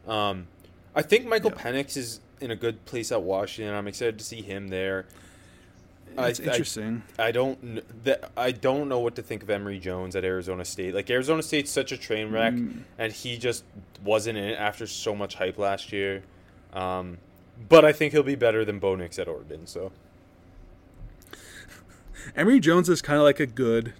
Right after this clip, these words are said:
Speaker 2: train wreck quarterback. Like, it could just all go
Speaker 1: If,
Speaker 2: down with him, but
Speaker 1: if,
Speaker 2: also he'll be
Speaker 1: if
Speaker 2: fun.
Speaker 1: I, I think, like, y-, the, the vibe I, I get with him was,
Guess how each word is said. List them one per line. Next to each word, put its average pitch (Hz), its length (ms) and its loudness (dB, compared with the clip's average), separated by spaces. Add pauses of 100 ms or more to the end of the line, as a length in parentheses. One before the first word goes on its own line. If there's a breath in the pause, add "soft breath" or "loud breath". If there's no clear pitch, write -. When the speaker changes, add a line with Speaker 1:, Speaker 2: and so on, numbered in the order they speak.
(100)
Speaker 2:
train 113 320 -2
wreck 117 220 -2
quarterback. 120 640 -4
Like, - 220 -8
it 113 120 -8
could 113 140 -8
just - 300 -10 (120)
all 113 220 -6
go - 160 0
Speaker 1:
If, - 60 -8
Speaker 2:
down 117 220 -10
with 120 140 -8
him, 135 140 -2
but 240 120 -4
Speaker 1:
if, 139 80 4
Speaker 2:
also - 180 4
he'll 143 100 4
be 147 60 6
Speaker 1:
if - 80 4
Speaker 2:
fun. 143 280 -4
Speaker 1:
I, 151 240 4
I 143 140 2
think, 175 300 -4
like, 320 300 -4 (460)
y-, 139 180 -8 (440)
the, 131 280 2
the 131 120 -4
vibe 120 420 2
I, 147 300 2
I 120 60 0
get 117 220 0
with - 160 -6
him 117 200 -10
was, 110 260 -8